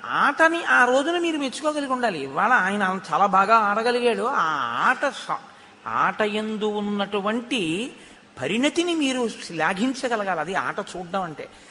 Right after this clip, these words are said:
ఆయన ఇంకో దేశం వాడా, ఈ దేశం వాడా, ఆట దేనికి అంటే మనోరంజకత్వము కొరకు. అలా కాకుండా ఎవరో ఒకరిని చాలా ఆరాధిస్తారు.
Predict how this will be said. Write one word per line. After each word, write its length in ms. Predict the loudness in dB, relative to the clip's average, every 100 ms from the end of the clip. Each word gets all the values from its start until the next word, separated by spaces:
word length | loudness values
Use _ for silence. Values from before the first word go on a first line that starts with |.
| -20 -20 -14
ఆయన 300 | -4 -2 -2
ఇంకో 400 | -4 -8 -6 -4
దేశం 300 | -2 -2 -2
వాడా, 180 | -2 -2
ఈ 160 | -4 -4
దేశం 320 | -6 -6 -6
వాడా, 140 | -4
ఆట 400 | -4 -2 -2 0
దేనికి 480 | -2 -4 -6 -6 -4
అంటే 260 | -4 -4 -6
మనోరంజకత్వము 1080 | -4 0 0 0 0 0 -2 -2 -4 -4 -2
కొరకు. 480 | -4 -4 -6 -8 -10 -16 -20 -20 -20 -20 -20 -20 -20 -20 -20 -20 -12 -2
అలా 180 | 0
కాకుండా 680 | 0 0 0 -2 0 0 -2 -8 -18 -10 -2
ఎవరో 180 | 2 4
ఒకరిని 420 | 4 4 2 2 4
చాలా 180 | 6 8
ఆరాధిస్తారు. 760 | 6 4 2 0 0 0 0